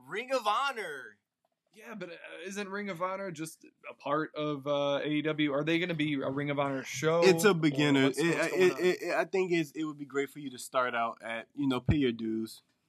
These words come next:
Speaker 2: You know, before I trained with, uh, Seth Rollins, one of the show, one of the, uh, training centers I was looking at was the Ring of Honor dojo.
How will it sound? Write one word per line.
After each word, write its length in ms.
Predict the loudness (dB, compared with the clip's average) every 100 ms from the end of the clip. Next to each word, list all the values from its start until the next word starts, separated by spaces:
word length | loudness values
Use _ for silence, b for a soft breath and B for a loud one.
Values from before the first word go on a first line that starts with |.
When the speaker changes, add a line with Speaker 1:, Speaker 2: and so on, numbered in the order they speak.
| _ _ _ -8
Speaker 2:
You 100 | -2
know, 140 | -2
before 600 | -2 -4 -6 2 6 8
I 120 | 6 2
trained 420 | -2 -2 -2 -2
with, 220 | -4 -6 -6
uh, 280 | -4 -4 -8 -12 -10
Seth 360 | -4 -2 0
Rollins, 500 | 4 6 6 0 -6
one 220 | -4 0 0
of 60 |
the 100 | 0
show, 380 | 0 2 2 2
one 180 | 2 2
of 80 | 4
the, 200 | 4 6
uh, 180 | 6 4
training 380 | 0 -2 -2 -4
centers 280 | -8 -6
I 60 | -6
was 160 | -6 -6
looking 260 | -8 -6
at 240 | -4 -4 -6
was 260 | -8 -10
the 120 | -12
Ring 200 | -8 -8
of 100 | -4 -4
Honor 200 | -4 -2
dojo. 720 | 4 6 6 2 -6 -6 -8